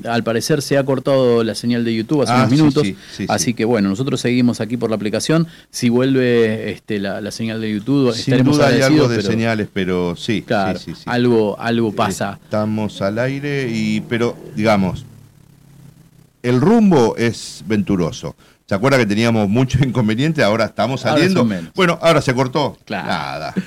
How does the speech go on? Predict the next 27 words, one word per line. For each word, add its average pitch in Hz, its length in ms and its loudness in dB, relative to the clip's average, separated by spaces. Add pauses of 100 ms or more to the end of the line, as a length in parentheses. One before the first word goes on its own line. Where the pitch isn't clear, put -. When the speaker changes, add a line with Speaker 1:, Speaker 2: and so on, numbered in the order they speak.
(260)
Speaker 2:
Eh, 147 40 -6
una, 160 240 0
una 156 200 0
nubecita, 104 600 -4
no 104 140 -4
pasa - 260 -6
nada. 143 140 -2
Speaker 1:
Exactamente. 120 480 -2
En 123 60 2
el, 143 80 0
¿sabe-, 226 160 -2
usted 220 160 -4
sabe 233 260 2
que - 80 -2
en 143 80 2
el 127 80 0
siglo 202 240 2
diecinueve 165 540 2
no 165 200 2
paraban 170 380 2
de 127 60 2
aumentar 120 360 2
el 123 60 2
número 117 380 2
de, 98 280 -2
de 95 120 -4
manicomios, 92 680 -4